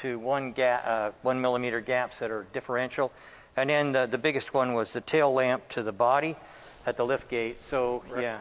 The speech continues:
Speaker 1: and that one there is out the most. So
Speaker 2: Yeah.
Speaker 1: three and a half on one side and six on the other.
Speaker 2: Yeah, I, I, I can
Speaker 1: That's
Speaker 2: barely stick my
Speaker 1: right.
Speaker 2: fingers in on
Speaker 1: Yeah.
Speaker 2: this side.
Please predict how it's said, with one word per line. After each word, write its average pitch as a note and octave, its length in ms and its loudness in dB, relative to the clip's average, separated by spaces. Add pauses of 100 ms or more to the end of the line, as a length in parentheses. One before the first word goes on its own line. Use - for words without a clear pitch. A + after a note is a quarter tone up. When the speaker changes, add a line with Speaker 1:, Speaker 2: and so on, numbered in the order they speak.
(240)
Speaker 1:
and B2+ 320 -6
that D3+ 200 2
one C3+ 160 2
there C3+ 220 2
is A#2 200 -4
out C3 220 2
the A#2+ 80 -2
most. A#2 440 0
So B2 160 2
Speaker 2:
Yeah. A2+ 40 0
Speaker 1:
three D#3+ 200 0
and D3 80 0
a C3+ 40 0
half C3+ 240 0
on A#2+ 140 2
one B2+ 160 -2
side A#2+ 240 -2
and G#2 80 -12
six - 300 -12
on A2 120 -6
the G#2+ 100 -4
other. A2+ 140 0
Speaker 2:
Yeah, A2+ 160 2
I, B2 60 2
I, D#3+ 180 2
I D#3 40 4
can - 180 -2 (140)
Speaker 1:
That's G#2+ 120 -6
Speaker 2:
barely E3+ 460 8
stick - 320 2
my C#3+ 120 4
Speaker 1:
right. B2 80 0
Speaker 2:
fingers A#2+ 500 4
in C#3 180 6
on A2+ 200 4
Speaker 1:
Yeah. A2 60 0
Speaker 2:
this E3 160 6
side. G2 580 -4